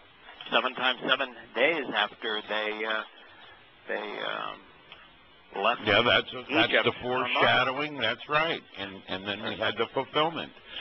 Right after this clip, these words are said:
Speaker 2: I, I got a
Speaker 1: Right.
Speaker 2: whole note on foreshadowings and fulfillments. That you,
Speaker 1: Yeah.
Speaker 2: you clearly see all the foreshadowings straight out of Yahweh's words. You see
Speaker 1: Right.
Speaker 2: all the fulfillments right out of
Speaker 1: Right.
Speaker 2: Yahweh's words.
Speaker 1: Yeah, and is, is there any place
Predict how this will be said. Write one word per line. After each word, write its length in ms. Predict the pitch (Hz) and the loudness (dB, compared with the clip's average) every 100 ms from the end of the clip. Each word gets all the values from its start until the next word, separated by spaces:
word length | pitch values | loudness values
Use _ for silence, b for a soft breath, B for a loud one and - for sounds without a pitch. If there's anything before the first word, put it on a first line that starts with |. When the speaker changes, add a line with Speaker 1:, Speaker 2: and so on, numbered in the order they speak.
| B | B
Speaker 2:
I, 160 | 139 175 | 4 4
I 80 | 180 | 4
got 180 | 190 180 | 4 4
a 40 | |
Speaker 1:
Right. 100 | 165 | 4
Speaker 2:
whole 80 | 170 | -2
note 240 | 156 170 123 | -8 -10 -8
on 120 | 90 - | -10 -10
foreshadowings 760 | 135 135 - 131 127 135 131 123 127 | -8 -8 -6 -4 -2 -2 -6 -12 -16
and 120 | 117 120 | -16 -18
fulfillments. 580 | - 131 131 110 71 - - - | -16 -14 -12 -14 -18 -16 -14 -10
That 140 | 90 - B B - | -12 -12 B B 0
you, 140 | 240 | 2
Speaker 1:
Yeah. 120 | 190 - | 2 -2
Speaker 2:
you 140 | 233 - | -12 0
clearly 360 | 117 131 143 123 - | 2 4 2 0 -4
see 120 | 123 | -6
all 160 | 98 110 | -4 -4
the 120 | 139 - | -6 -4
foreshadowings 800 | 139 127 - 113 117 120 113 110 - | -4 -4 -2 0 0 -4 -10 -14 -10
straight 300 | 78 85 98 | -4 0 4
out 160 | 107 | 4
of 80 | 113 | 4
Yahweh's 400 | 110 117 113 101 | 0 0 -2 -6
words. 300 | 107 123 123 - B B B B - | -4 -2 -2 -4 B B B B -14
You 120 | 95 - | -10 -6
see 140 | 113 101 | -4 -4
Speaker 1:
Right. 160 | 87 - | -4 0
Speaker 2:
all 300 | 98 113 110 | 2 2 2
the 100 | 117 | 0
fulfillments 640 | 127 127 143 151 120 - - - 87 | -2 -4 -4 -6 -8 -12 -10 -10 0
right 320 | 82 85 95 | 4 6 6
out 160 | 110 123 | 4 2
of 40 | |
Speaker 1:
Right. 140 | 104 139 | 0 -2
Speaker 2:
Yahweh's 300 | 127 131 131 | -6 -12 -12
words. 140 | 151 | 0
Speaker 1:
Yeah, 300 | 139 147 - | 2 2 2
and 100 | 151 | 2
is, 80 | 143 120 - 131 | 2 0 -8 -8
is 40 | |
there 140 | 127 127 | -8 -8
any 200 | 131 160 - | -8 -10 -8
place 240 | 117 123 | -6 -6